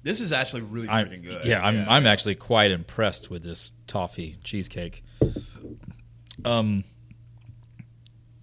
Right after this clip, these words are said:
Speaker 2: I'm, I think the one I'm always gonna go to, because I just, I feel like this is who I am, is I love either a double or a triple I P A with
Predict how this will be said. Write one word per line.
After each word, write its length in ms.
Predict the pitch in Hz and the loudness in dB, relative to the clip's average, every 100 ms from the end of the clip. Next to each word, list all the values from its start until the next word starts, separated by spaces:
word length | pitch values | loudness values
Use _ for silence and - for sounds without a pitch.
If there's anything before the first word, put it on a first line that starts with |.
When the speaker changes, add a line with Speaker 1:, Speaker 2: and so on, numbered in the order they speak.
| - - | -20 -2
Speaker 2:
I'm, 400 | 120 151 165 151 - - 120 110 - - - | 4 4 4 -2 -8 -14 -12 -12 -14 -16 -4
I 140 | 127 | -2
think 240 | 160 190 - | 0 -4 -4
the 60 | |
one 260 | 120 123 127 | -4 -4 -4
I'm 160 | 107 110 | -6 -6
always 320 | 101 110 110 | -4 -4 -4
gonna 160 | 110 | -6
go 200 | 98 98 101 | -4 -4 -6
to, 300 | - 123 117 | -8 -10 -10
because 280 | 104 101 | -10 -10
I 80 | 92 | -10
just, 320 | 90 90 - - - - - - _ _ - _ _ _ _ - | -12 -12 -14 -20 -20 -20 -20 -20 _ _ -20 _ _ _ _ -18
I 40 | 104 | -8
feel 120 | 113 | -6
like 140 | 101 | -6
this 160 | 104 101 | -8 -12
is 100 | 90 | -10
who 140 | 98 | -10
I 120 | 90 85 | -10 -10
am, 320 | 90 104 113 _ _ _ _ _ _ _ _ _ _ _ _ _ _ _ | -8 -6 -8 _ _ _ _ _ _ _ _ _ _ _ _ _ _ _
is 120 | 107 98 - | -16 -14 -4
I 220 | 110 107 | 0 0
love 640 | 95 98 104 110 110 113 - - - - _ _ | -2 -4 0 2 2 -2 -8 -12 -16 -20 _ _
either 240 | 104 95 90 | -8 -6 -6
a 80 | |
double 480 | 87 104 104 113 117 - - | -6 -4 -4 -4 -6 -10 -18
or 120 | - | -14
a 40 | 98 | -12
triple 340 | - 110 98 | -10 -8 -6
I 120 | 95 | -6
P 200 | 95 98 | -8 -10
A 240 | 92 98 107 _ _ _ _ _ _ _ - | -10 -10 -12 _ _ _ _ _ _ _ -18
with 560 | 98 90 90 90 - | -10 -8 -8 -10 -14